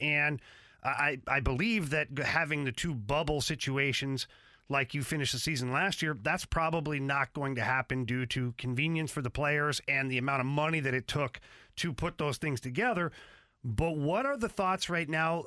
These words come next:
uh, concerning maybe, you know, we've heard the ideas from other sources, of course, about smaller bubbles to where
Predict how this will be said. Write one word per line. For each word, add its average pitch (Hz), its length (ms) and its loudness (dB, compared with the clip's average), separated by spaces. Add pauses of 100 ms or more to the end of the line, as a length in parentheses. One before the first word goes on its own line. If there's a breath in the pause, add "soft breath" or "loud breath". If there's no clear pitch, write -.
uh, 127 300 -2
concerning 160 520 0
maybe, 151 460 0
you 170 80 0
know, 160 80 2
we've 165 160 0
heard 196 320 0
the 180 160 2
ideas 156 440 2
from 143 280 -2 (120)
other 151 240 0
sources, 139 540 0
of 127 80 -4
course, 123 380 -2 (400 soft breath)
about 151 400 2
smaller 165 760 2
bubbles 123 520 0
to 147 140 -2
where 147 380 0